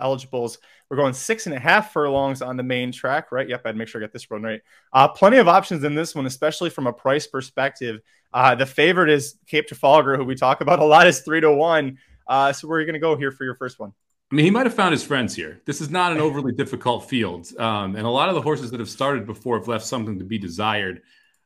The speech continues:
Speaker 2: But I'm gonna go with the five horse, ten to one, plaus-, Plausible Denial on top here for James DeVito. John Velazquez picks up this mount. Uh, a key to me here is the six and a half furlongs. If you, if you kinda separate out his races into the races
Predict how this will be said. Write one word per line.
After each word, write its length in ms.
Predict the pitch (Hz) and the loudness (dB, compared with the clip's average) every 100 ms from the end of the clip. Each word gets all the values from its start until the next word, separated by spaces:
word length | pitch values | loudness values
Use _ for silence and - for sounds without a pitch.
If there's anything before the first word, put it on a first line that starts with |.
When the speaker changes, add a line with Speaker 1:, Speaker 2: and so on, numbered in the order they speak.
| _ 107 | _ -6
Speaker 2:
But 160 | 139 | -2
I'm 80 | 180 | 0
gonna 100 | 262 | -2
go 60 | 285 | -2
with 80 | |
the 80 | 214 | -6
five 360 | - 120 135 147 | -4 -2 -2 -2
horse, 320 | - 120 - | -4 -4 -4
ten 220 | - 151 | -6 -4
to 80 | 151 | -2
one, 300 | 131 123 117 | 0 -2 -2
plaus-, 380 | - 139 156 151 - _ | -4 -4 -4 -6 -16 _
Plausible 880 | - 160 202 190 196 196 190 190 110 | -6 -2 -2 -2 0 0 -2 -6 -10
Denial 640 | 120 110 113 123 120 95 95 | -4 -2 0 0 -2 -6 -8
on 220 | 113 110 | -8 -8
top 300 | 107 110 107 | -6 -6 -6
here 160 | 120 113 | -6 -6
for 120 | - | -8
James 400 | 92 120 123 120 | -8 -6 -6 -6
DeVito. 380 | 110 117 113 104 | -8 -6 -4 -4
John 240 | 117 143 | -6 -6
Velazquez 520 | 160 131 127 - 110 | -4 -6 -6 -8 -10
picks 280 | - 127 - | -10 -14 -10
up 160 | 120 - | -12 -10
this 180 | 110 120 | -12 -6
mount. 280 | 123 113 - _ - _ _ - | -4 -4 -8 _ -20 _ _ -20
Uh, 60 | - - - | -20 -14 -10
a 20 | |
key 260 | - - 226 | -8 -2 -2
to 60 | 254 | 0
me 120 | 226 | -2
here 180 | 202 185 | 0 -2
is 80 | |
the 80 | 135 | -2
six 300 | - 143 - | -6 -6 -6
and 60 | 139 | -8
a 60 | |
half 220 | 117 113 - | -6 -8 -8
furlongs. 540 | 101 90 82 - - _ _ _ _ | -8 -8 -14 -20 -20 _ _ _ _
If 160 | - 123 | -10 -4
you, 120 | 139 | -4
if 100 | 143 | -4
you 80 | 135 | -8
kinda 240 | - 220 240 | -6 -4 -4
separate 480 | - 208 190 175 | -4 -4 -2 -2
out 220 | 160 151 131 | -2 -2 -2
his 180 | 139 | -4
races 400 | 120 127 123 98 | -2 -2 -4 -8
into 220 | 113 110 107 | -8 -6 -4
the 160 | 107 | -4
races 500 | 104 123 123 110 - | -2 -2 -4 -10 -12